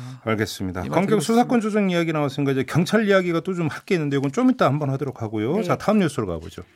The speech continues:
Speaker 3: 역대 최장수 총리였던 이낙연 전 국무총리가 어제 총리직에서 물러났다는 얘기입니다.
Speaker 1: 드디어 전자가 달렸군요.
Speaker 3: 예, 드디어
Speaker 1: 네.
Speaker 3: 전이 달렸고요.
Speaker 1: 예.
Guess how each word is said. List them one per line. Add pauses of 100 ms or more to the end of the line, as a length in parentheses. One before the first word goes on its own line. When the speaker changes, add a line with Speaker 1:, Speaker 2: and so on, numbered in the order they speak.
(600)
Speaker 3:
역대
최장수
총리였던
이낙연
전
국무총리가
어제
총리직에서
물러났다는
얘기입니다.
Speaker 1:
드디어
전자가
달렸군요.
Speaker 3:
예,
드디어
Speaker 1:
네.
Speaker 3:
전이
달렸고요.
Speaker 1:
예.